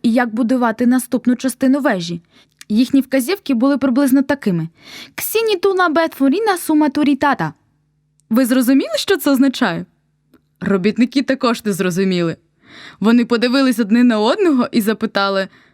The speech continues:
що говорить їхній керівник. Тоді один робітник сказав іншому: "Кумону парата сіматара тіта". Навіть робітники не зрозуміли один одного. Тож люди перестали будувати вежу.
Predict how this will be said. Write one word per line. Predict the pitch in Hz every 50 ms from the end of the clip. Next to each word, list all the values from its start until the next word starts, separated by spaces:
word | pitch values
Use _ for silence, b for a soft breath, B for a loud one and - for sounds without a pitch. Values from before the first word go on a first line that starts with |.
| b b b _ _
що | - - - - - - 214 214
говорить | 220 269 285 247 233 233 226 220 220 - - 190
їхній | 185 - - 202 190
керівник. | - - 202 175 190 202 208 196 180 - - - - _ _ _ _ _ _ _ _
Тоді | - 226 208 175 165 180 214 254 339 403 - B B B B B B B
один | B 196 208 190 220 233 233 214
робітник | 220 180 220 - 233 226 -
сказав | - - - 214 240 233 -
іншому: | - 208 196 - - 170 156 156 - B B B B B B B
"Кумону | - - 403 587 640 605 523 403 349 247
парата | - 247 233 214 214 220 - 269
сіматара | 262 - 285 285 262 254 247 - 269 277 302 330
тіта". | 339 339 - - - - 214 165 143 - _ _ _ _ _ _ _ _ _ _ _ _ _ -
Навіть | 220 220 240 247 247 269 262 240
робітники | 269 294 233 247 226 226 262 269 - - 330
не | 302 269 226
зрозуміли | 214 233 247 214 262 269 269 254 233 220
один | - - 233 226 269 254 -
одного. | - 247 226 170 180 175 170 175 - - _ _ _ _ _ _ _
Тож | - 226 202 170 - 226
люди | 269 370 427 403 294 247
перестали | - - 294 311 370 - - 254 208 185 175 165
будувати | 160 175 165 175 170 208 277 320 277 262
вежу. | 214 185 180 160 151 151 -